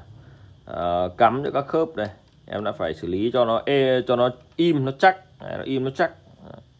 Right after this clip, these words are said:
Còn các bác nào muốn, ờ, biết nguyên nhân tại sao thì cứ alo cho em. Còn về phôi cần thì không phải nghĩ, phôi nó còn mới cứng mà.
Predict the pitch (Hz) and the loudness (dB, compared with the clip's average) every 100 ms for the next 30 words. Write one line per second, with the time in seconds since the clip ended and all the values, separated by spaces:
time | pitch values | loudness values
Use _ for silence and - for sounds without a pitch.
0 | - - - - - - - - - - | -20 -20 -20 -20 -20 -20 -20 -20 -20 -20
1 | - - - - - 104 123 131 123 117 | -20 -20 -20 -20 -16 -8 -4 2 2 2
2 | 123 139 151 151 151 160 151 139 135 135 | 0 2 2 4 4 2 0 0 2 2
3 | 123 110 139 127 117 107 101 92 87 127 | 0 2 6 8 6 0 -6 -4 0 2
4 | 120 117 123 110 - _ - - _ _ | 2 0 0 -2 -8 _ -20 -20 _ _
5 | _ _ - - - 110 107 117 113 135 | _ _ -20 -20 -4 -2 2 4 6 4
6 | 123 127 113 110 123 110 95 127 131 151 | 6 6 6 2 0 -2 0 -2 -4 -6
7 | 120 127 117 120 110 101 113 143 135 180 | 0 0 0 -2 -2 -2 -2 0 0 0
8 | 190 | 0